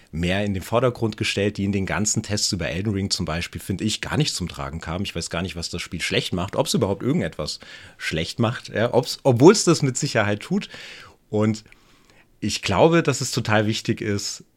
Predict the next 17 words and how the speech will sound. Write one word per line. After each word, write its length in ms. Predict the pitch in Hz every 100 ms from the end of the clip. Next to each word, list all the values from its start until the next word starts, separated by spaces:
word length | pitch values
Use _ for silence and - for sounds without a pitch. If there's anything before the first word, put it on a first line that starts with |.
| _ _ _ - -
auch 240 | 92 110
die 200 | - 123
Sachen 380 | 127 120 120 117
immer 260 | 127 180 170
herauszustellen, 1300 | 127 95 104 147 - - 131 - - 107 107 110 107 - - _
um 240 | 113 131 127
auch 180 | 107
in 100 | 117
der 120 | 98 92
Diskussion 560 | 101 - 95 101 135
zu 160 | 131 107
bleiben 360 | 98 92 92
und 80 | 85
nicht 140 | 95 -
in 40 |
der 120 | 87
Selbstbeweihräucherung. 1300 | 76 85 - 87 80 - 78 73 80 - 71 82 -